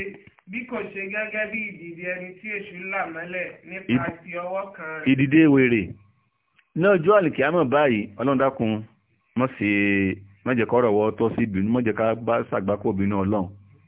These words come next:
Speaker 2: Sì wá lọ́mọ àlùjánnà. Àwọn tí wọ́n bá dìde ní ìdìde wèrè, àwọn yóò ti mọ rántí aya yìí láyé. Wọn ní ìdá ti béèrè. A ti ka aya kan nínú prógráàmù wa nínú Ramadan yìí. Tọ́lọ́run náà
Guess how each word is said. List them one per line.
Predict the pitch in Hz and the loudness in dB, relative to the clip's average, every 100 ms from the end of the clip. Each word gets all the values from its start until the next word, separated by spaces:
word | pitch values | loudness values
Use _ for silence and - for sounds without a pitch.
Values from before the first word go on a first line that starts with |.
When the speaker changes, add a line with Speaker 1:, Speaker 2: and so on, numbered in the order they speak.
| _ _ _ | _ _ _
Speaker 2:
Sì | - | -4
wá | 104 | 0
lọ́mọ | 104 98 | 0 0
àlùjánnà. | 90 85 95 107 92 - _ _ _ - - - _ | -2 -2 -4 -2 -4 -8 _ _ _ -20 -20 -20 _
Àwọn | - 135 151 | -2 0 2
tí | |
wọ́n | 190 185 | 2 4
bá | 190 | 2
dìde | 156 139 | 2 0
ní | 156 | 2
ìdìde | 156 123 123 123 | 0 0 4 4
wèrè, | 113 104 98 87 - - _ _ _ _ _ - | 4 4 2 0 -6 -12 _ _ _ _ _ -4
àwọn | 110 113 | 0 2
yóò | 135 | 2
ti | 113 | 2
mọ | 107 107 | 0 0
rántí | 110 107 | 0 2
aya | 110 110 95 | 2 4 2
yìí | 92 | 0
láyé. | 98 98 101 - - - - _ _ _ _ - | 0 0 0 -4 -16 -20 -20 _ _ _ _ -2
Wọn | 120 | 2
ní | 135 | 2
ìdá | 131 98 | 2 0
ti | 104 | 0
béèrè. | 117 117 92 - - _ _ _ _ _ _ _ _ _ _ _ _ _ _ _ _ _ _ _ _ - | 2 2 0 -6 -16 _ _ _ _ _ _ _ _ _ _ _ _ _ _ _ _ _ _ _ _ -4
A | 123 | -2
ti | 131 | 2
ka | 139 | 4
aya | 156 123 | 4 2
kan | 110 | 2
nínú | 123 120 110 110 104 | 2 4 4 2 0
prógráàmù | 110 127 127 123 101 | 2 4 4 2 2
wa | 98 104 | 2 2
nínú | 101 | 2
Ramadan | 95 87 98 107 95 | 0 0 0 0 0
yìí. | 82 - - _ _ _ - | -4 -8 -20 _ _ _ -2
Tọ́lọ́run | 135 143 131 | 2 4 4
náà | 113 | 2